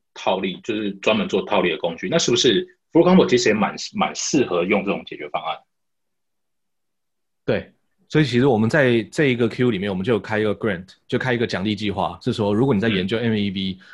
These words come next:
Speaker 2: 或是研究 Flash Bar 这些东西的话，欢迎来申请我们的 grant，我们会给你钱，然后帮我们做研究跟怎么样去整合在我们系统里面。除了就是避免 front run 之外，另外一个事情，我们很在意的事情是说，怎么样去帮用户保护他的交易的隐私。因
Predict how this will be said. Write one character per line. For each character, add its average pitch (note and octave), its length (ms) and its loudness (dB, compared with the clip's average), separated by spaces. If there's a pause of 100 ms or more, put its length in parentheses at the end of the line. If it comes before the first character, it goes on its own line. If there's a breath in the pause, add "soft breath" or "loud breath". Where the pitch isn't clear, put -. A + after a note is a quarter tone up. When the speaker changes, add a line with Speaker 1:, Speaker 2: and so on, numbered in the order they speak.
(200 loud breath)
Speaker 2:
或 C3 80 0
是 B2 120 -2
研 F#2 120 0
究 G#2 140 0
Flash G#2+ 300 -4
Bar F#2+ 200 -2
这 F#2+ 140 -8
些 F#2+ 60 -4
东 F#2 180 -4
西 F2+ 100 -10
的 E2 80 -6
话， F2 160 -6
欢 A#2 220 0
迎 F#2 320 -6 (120)
来 F#2+ 120 -6
申 A2 160 -2
请 G#2 100 -2
我 F2 60 -4
们 E2+ 100 -6
的 - 80 -8
grant， E2+ 160 -4
我 F2+ 60 -6
们 G2+ 40 -4
会 A2+ 100 0
给 G#2+ 80 0
你 F2+ 100 -4
钱， D2 340 -10
然 F#2 140 -8
后 G2 80 -2
帮 G2+ 180 -2
我 F2+ 60 -4
们 E2 80 -10
做 G2 160 -2
研 F2 180 -8
究 F2+ 220 -4
跟 F#2 260 -4
怎 F#2 140 -8
么 F#2 60 -4
样 F#2+ 80 -4
去 G2+ 80 -10
整 D#2 120 -10
合 - 80 -16
在 F2+ 120 -4
我 E2 40 -6
们 E2 80 -10
系 F#2 140 -14
统 D#2+ 180 -18
里 - 140 -20
面。 D2+ 100 -14 (640 soft breath)
除 - 140 -2
了 E3+ 180 6
就 C#3 200 -2
是 C#3+ 80 -2
避 E3+ 120 0
免 G2 140 0
front A#2 260 0
run A2 80 0
之 G2+ 120 -6
外， G2+ 180 0
另 C#3 160 -2
外 A#2+ 100 0
一 A2 60 -2
个 G#2+ 80 -4
事 - 140 -10
情， F#2+ 280 -10
我 F#2 60 -6
们 F#2+ 100 -2
很 F#2+ 120 -6
在 G#2+ 160 -2
意 G#2 100 0
的 F#2+ 80 0
事 F#2 160 -10
情 F2 180 -8
是 F2 60 -14
说， E2+ 360 -4
怎 G2+ 120 -6
么 G2+ 80 -2
样 B2 80 -2
去 A#2+ 60 0
帮 A2 200 -2
用 A#2+ 200 0
户 A2+ 80 -6
保 E2+ 180 -6
护 A2 140 -4
他 F#2 120 -6
的 F2+ 240 -4 (220 soft breath)
交 A#2 220 0
易 A2+ 80 2
的 F2 380 -4
隐 F2+ 180 -10
私。 - 240 -12
因 F2 100 -12